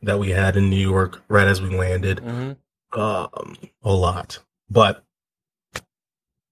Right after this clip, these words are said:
Speaker 1: yeah, I think that's important. Uh, we sit here and we talk about, obviously, our, our, obviously, our children are important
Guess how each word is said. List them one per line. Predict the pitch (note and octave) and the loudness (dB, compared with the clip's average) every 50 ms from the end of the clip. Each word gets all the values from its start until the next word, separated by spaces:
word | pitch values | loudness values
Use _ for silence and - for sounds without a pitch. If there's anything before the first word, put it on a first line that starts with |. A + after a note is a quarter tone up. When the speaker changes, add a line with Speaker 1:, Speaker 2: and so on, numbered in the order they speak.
| _ _ _ _ _ - | _ _ _ _ _ 2
Speaker 1:
yeah, | C#3+ E3 F3 D3+ - - - - _ _ _ | 6 6 6 6 4 -2 -4 -16 _ _ _
I | - A#2 A#2+ | 0 0 2
think | - E3 D3 - | 4 2 2 4
that's | D#3+ D3 - - | 4 4 4 4
important. | C#3 A2+ - - A#2+ A2+ G#2+ G#2 G#2 G2+ F#2 - - - - | 2 2 2 4 4 4 4 4 0 -2 -4 -8 -12 -10 -4
Uh, | A#2 A2+ A2+ A2 G#2 | 0 2 2 2 2
we | G#2+ A2 | 0 0
sit | - - A#2+ G2 | 0 0 0 2
here | A2 A2+ | 4 4
and | G#2+ G#2 | 4 4
we | G#2+ G#2 | 2 2
talk | - A2 F#2+ - | 2 2 2 2
about, | G#2+ G2 F#2+ F#2+ | 2 2 2 2
obviously, | F#2+ F#2+ F#2 G2 G2 - - G2+ G2 | 2 2 0 0 -2 -4 -4 -2 -2
our, | G2 F#2+ F#2+ F#2+ G2 | 0 2 2 2 2
our, | F#2+ F#2 F#2 F#2 F#2 - _ _ _ _ _ _ - - | 0 0 0 -2 -4 -8 _ _ _ _ _ _ -8 -4
obviously, | G2+ G2+ G2 F#2 - - G2+ F#2+ | -2 -2 -2 -2 -2 0 2 2
our | F2+ F2 | 2 0
children | - - A2+ A2 F#2+ - F#2 F2 G2 G#2+ A2+ - _ _ _ _ _ _ _ _ _ _ _ _ - | 2 4 4 4 4 4 0 -2 -4 -4 -6 -8 _ _ _ _ _ _ _ _ _ _ _ _ -2
are | F#2 F#2 | 0 0
important | F2+ E2+ - - G2 F#2 F#2+ F#2 F#2 G2+ G#2+ | 0 0 0 -2 -2 0 0 -2 -2 -4 -6